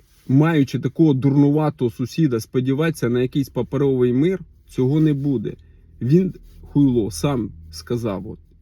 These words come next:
зараз, що ніякого мира не буде, і він не збирається нічого підписувати. З ким ви збираєтесь мир?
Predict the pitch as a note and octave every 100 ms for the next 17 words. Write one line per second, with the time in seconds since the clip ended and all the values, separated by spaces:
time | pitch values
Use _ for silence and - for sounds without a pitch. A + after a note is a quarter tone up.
0 | _ - A#2 - - - - - - A#2+
1 | C3+ F#3 F3 C3 C3+ D#3+ D3 C#3+ C#3 B2
2 | G#2+ A#2 C#3 C3+ C3+ C#3+ D3 - A#2+ A#2+
3 | - A2 A2 F#2 - F2 - - - _
4 | - E3+ G#3+ E3 B2+ C3 C#3+ C#3+ B2 -
5 | G#2+ F2